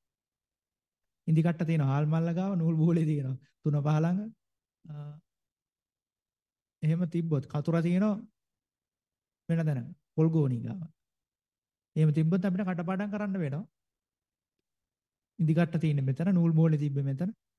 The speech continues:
කතුර තියෙන්නේ මෙතන. ඔය තුනම එක, එකම තැනක තිබ්බනම්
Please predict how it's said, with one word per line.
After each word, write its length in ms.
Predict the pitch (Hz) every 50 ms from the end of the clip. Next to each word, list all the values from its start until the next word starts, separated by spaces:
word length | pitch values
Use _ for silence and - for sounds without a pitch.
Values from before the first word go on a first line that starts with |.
| _ _ _ _ _ -
කතුර 200 | 160 151 165 165
තියෙන්නේ 260 | 160 165 170 175 202
මෙතන. 240 | 202 180 156 147 123 120 - - 147 - _ _ _ _ _ _ _ _ _ _ _ _ _ _ _ _ _ 160
ඔය 100 | 165 165
තුනම 280 | 160 175 170 196 190 190
එක, 140 | 156 - 185 180 - -
එකම 260 | - - - 196 214
තැනක 280 | 214 226 214 208 185
තිබ්බනම් 400 | 156 170 156 139 139 139 139 185